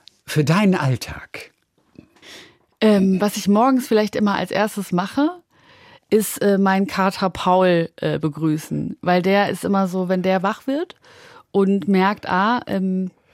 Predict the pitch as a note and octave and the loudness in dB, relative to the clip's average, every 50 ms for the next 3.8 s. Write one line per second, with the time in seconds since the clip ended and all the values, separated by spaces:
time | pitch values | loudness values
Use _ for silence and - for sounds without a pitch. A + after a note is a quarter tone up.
0 | - _ - - A#3+ - - - A#3 A#3 - B3 A3+ G#3+ G#3 G3+ A3 B3 C4 - | -20 _ -6 -6 -6 -4 0 2 2 2 2 2 2 2 2 2 2 2 0 -2
1 | - E3 G#3 A#3 B3+ A#3+ - G3+ G#3 A#3 A#3+ - B3 G#3 G#3 G#3 G3+ A3+ - - | 0 0 0 0 0 0 0 0 0 0 -2 -2 -2 -2 0 0 0 -2 -2 0
2 | A3+ A3 - - G#3+ F#3 E3+ G3 G#3 A#3+ C4 C#4 - A3 G3 F#3+ F3+ E3+ F3+ F3 | -2 -2 0 -2 -4 -2 2 2 4 4 4 4 2 0 -2 0 0 -2 0 0
3 | F3+ F3+ F3+ F3 F#3 G3 G#3 A3+ A#3+ G#3 G3+ F#3+ F#3+ G3 G3 F#3+ | 0 0 -2 -2 -2 0 0 0 0 0 0 0 2 2 0 -2